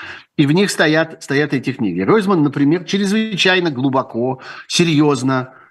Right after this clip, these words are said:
профессионально интересуется историей еврейской культуры. Он же не просто так Ройзман, по совпадению.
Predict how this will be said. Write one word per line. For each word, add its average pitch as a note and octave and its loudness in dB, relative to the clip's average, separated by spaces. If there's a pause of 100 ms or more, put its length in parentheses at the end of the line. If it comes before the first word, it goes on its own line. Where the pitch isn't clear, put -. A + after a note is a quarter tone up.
(160)
профессионально D3 0 (460)
интересуется D#3+ 0
историей G3 0
еврейской D#3 0
культуры. G2+ -6
Он E3+ 4
же F3+ 0
не A3 2
просто A#3+ -2
так C#3+ 0
Ройзман, F#2 -6 (200)
по C#3 2
совпадению. B2 -4